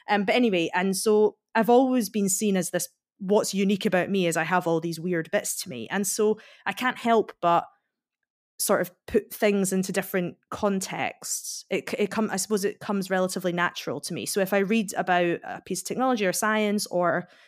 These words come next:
a new law or whatever it is, um, I'll be, I sort of,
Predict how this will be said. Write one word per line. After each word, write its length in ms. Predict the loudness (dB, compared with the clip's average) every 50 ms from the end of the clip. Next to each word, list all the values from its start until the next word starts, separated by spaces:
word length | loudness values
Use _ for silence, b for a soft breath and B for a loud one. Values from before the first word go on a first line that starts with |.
| b b b
a 80 | 0
new 200 | 0 0 0 0
law 460 | 0 2 4 6 6 6 8 6 6 4
or 140 | 2 0
whatever 420 | -2 -2 0 2 2 2 4 2 2
it 80 | 2 2 0 0
is, 200 | -2 -4 -6 -8 b b b b b b b b 0
um, 480 | 2 2 2 2 2 0 -2 -4 -6 -8 _ _ _ _ _ 0
I'll 100 | 2 2
be, 260 | 2 2 0 -2 -4 -6 -6 -4
I 60 | -4
sort 300 | -2 0 0 0 0 0
of, 220 | -2 -2 -4 -6